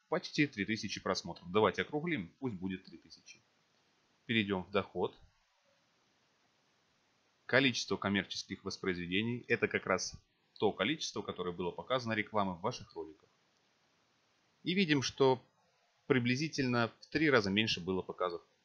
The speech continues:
рекламы. И именно за показ рекламы вы и будете получать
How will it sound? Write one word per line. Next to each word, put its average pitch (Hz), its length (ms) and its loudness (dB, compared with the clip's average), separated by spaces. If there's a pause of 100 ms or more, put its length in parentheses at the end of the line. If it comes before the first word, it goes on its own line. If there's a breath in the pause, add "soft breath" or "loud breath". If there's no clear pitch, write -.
рекламы. 87 480 -4 (240)
И 117 220 6
именно 92 280 0
за 92 120 -6
показ 90 340 0
рекламы 120 420 -2
вы 92 140 -2
и - 20 -6
будете 107 320 -6
получать 92 500 -8